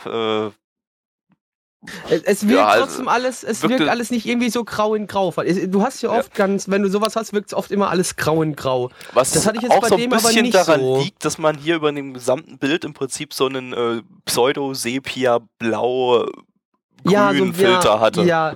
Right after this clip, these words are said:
Speaker 2: das stimmt, das stimmt. Es war auf jeden Fall nicht so dieses, was du oft hast, grau in grau. Das kam mir jetzt definitiv in dem Anime nicht so vor.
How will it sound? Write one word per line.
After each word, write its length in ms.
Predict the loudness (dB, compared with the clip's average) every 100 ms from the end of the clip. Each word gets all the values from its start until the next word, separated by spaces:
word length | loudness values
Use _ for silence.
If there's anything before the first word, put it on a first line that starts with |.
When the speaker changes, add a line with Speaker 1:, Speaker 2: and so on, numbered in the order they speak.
| -2
Speaker 2:
das 300 | -4 -2 -8
stimmt, 340 | -2 -2 0
das 120 | -2 -2
stimmt. 280 | -2 -2
Es 140 | -2 0
war 80 | -2
auf 80 | -2
jeden 140 | -4
Fall 160 | -2 -2
nicht 140 | -2
so 100 | -2
dieses, 380 | 0 2 0 -2
was 280 | -6 -2 -2
du 120 | -2
oft 220 | -2 -2 -2
hast, 220 | -4 -4
grau 220 | 0 2
in 100 | 0
grau. 300 | 0 0 2
Das 180 | 0 -2
kam 200 | -2 0
mir 100 | 0
jetzt 200 | 0 -2
definitiv 360 | -2 0 0 0
in 100 | 0
dem 180 | 0 0
Anime 280 | 0 0 0
nicht 140 | 0
so 120 | -2
vor. 340 | -2 0 0